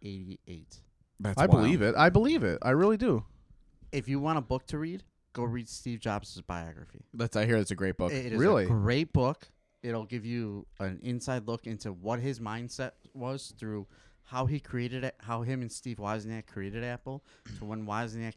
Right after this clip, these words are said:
Speaker 1: just kinda took a back seat and wanted to do nothing but programming,
Speaker 3: Hmm.
Speaker 1: to when he was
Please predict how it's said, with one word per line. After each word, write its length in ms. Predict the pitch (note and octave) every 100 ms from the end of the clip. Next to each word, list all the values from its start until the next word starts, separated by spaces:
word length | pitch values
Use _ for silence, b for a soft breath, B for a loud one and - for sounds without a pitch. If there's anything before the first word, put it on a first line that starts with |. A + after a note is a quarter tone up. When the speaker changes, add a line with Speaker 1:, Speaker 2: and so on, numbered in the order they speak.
| -
Speaker 1:
just 200 | B2 -
kinda 160 | A2
took 180 | G#2 -
a 40 |
back 340 | F#2+ G#2 G#2 -
seat 260 | - A#2 -
and 100 | G#2
wanted 240 | G#2 G2+
to 100 | -
do 180 | G2+ G#2
nothing 300 | F#2+ G#2+ A#2
but 180 | A2 -
programming, 560 | A#2 A2+ A#2 B2+ C#3+ D#3+ b b
Speaker 3:
Hmm. 200 | A2+ G#2
Speaker 1:
to 440 | G2 A#2+ A2+ G#2 - - _ _ _ _ -
when 160 | A2
he 80 | A#2+
was 180 | A#2